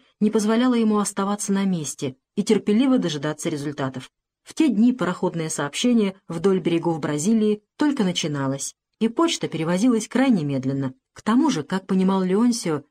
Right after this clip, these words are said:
издалека он никак не мог подогревать усердие полицейских и судебных чинов, тем более что действовать им предстояло против Алвара, который пользовался в Ресифе куда большим влиянием, чем он сам. Так что нашему герою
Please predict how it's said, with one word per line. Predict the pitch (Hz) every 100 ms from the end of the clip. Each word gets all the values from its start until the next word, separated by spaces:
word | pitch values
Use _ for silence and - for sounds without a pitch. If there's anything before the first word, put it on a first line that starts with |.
| _ -
издалека | 208 170 208 214 285
он | 262 247
никак | 262 269 262 196
не | 196
мог | 208 196
подогревать | 190 185 190 214 220
усердие | 180 - 196 160 160
полицейских | 175 180 285 285 262 143 - -
и |
судебных | 202 220 220 208 220
чинов, | - 254 139 - _ -
тем | 196
более | 180 180 175
что | - 170
действовать | 165 277 262 - 170 175
им | 156
предстояло | 160 - 170 160 143 135 _ -
против | 208 214 214 _
Алвара, | - 240 180 151 139 - _
который | 247 254 339 285
пользовался | - 254 220 208 190 - 160
в |
Ресифе | 160 190 294 294 262 262 -
куда | 220 202
большим | 190 185 165 143
влиянием, | 143 151 190 262 240 226 226
чем | - 180 151
он | 147
сам. | 151 143 131 - _
Так | 185 175
что | -
нашему | 180 175 185 170
герою | 170 196 190 143